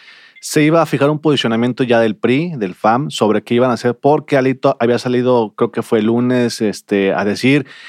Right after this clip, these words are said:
que ya, pues, las encuestas no le favorecían a Beatriz, que era, pues, ya prácticamente el, este,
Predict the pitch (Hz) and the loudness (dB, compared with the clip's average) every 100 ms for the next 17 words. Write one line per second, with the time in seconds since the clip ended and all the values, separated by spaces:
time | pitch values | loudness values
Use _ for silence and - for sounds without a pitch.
0 | - - 120 120 117 107 135 123 117 107 | -20 -2 0 2 2 2 0 0 -2 -2
1 | 120 131 127 127 117 110 104 120 120 120 | -2 0 0 2 2 0 0 -2 0 0
2 | 110 107 - 151 175 202 202 - 120 120 | 2 0 0 2 2 2 -2 -2 0 2
3 | 117 - 107 131 170 151 151 131 139 160 | 0 -2 -2 0 0 -2 -2 0 0 -2
4 | 160 175 175 175 - 120 113 107 104 104 | -2 0 0 -2 -2 0 2 0 -2 -4
5 | - - 101 98 92 87 | -4 -2 0 0 -2 -6